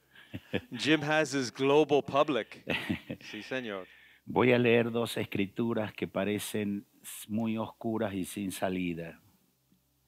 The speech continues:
Speaker 1: There are two scriptures gonna re-, we are gonna read that seem a little dark and without any life to them.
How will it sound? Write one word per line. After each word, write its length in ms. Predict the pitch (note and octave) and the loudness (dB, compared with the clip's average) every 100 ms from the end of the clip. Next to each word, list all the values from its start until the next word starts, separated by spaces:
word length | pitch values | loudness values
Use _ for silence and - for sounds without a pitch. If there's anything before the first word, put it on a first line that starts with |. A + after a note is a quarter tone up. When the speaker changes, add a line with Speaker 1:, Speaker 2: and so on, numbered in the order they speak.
| _ _ - - | _ _ -20 -4
Speaker 1:
There 140 | C3+ C#3 | 2 2
are 80 | C3 | 2
two 200 | F3+ E3+ | 2 2
scriptures 540 | - F3+ F3 F3+ C3 | 2 0 2 2 4
gonna 300 | D3 C#3 C#3 | 4 4 2
re-, 340 | C3 C#3+ C#3 | 2 2 0
we 160 | C#3+ C3+ | 0 2
are 100 | C#3+ | 4
gonna 240 | C3+ C3 | 4 2
read 280 | C3 D3+ D3+ | 4 4 4
that 160 | C#3+ C3 | 2 0
seem 300 | - E3 D3+ | 0 0 0
a 60 | |
little 260 | D3+ E3 D#3+ | 2 2 0
dark 480 | C3 D3 E3 F3+ - - - - | 2 4 6 4 -2 -20 -16 -8
and 160 | C#3 | -2
without 260 | C3+ C#3+ D3 | 0 2 2
any 200 | C#3+ C#3+ | 0 0
life 280 | C#3 C#3+ - | 0 0 -2
to 140 | A#2+ | -6
them. 140 | F#2 | -6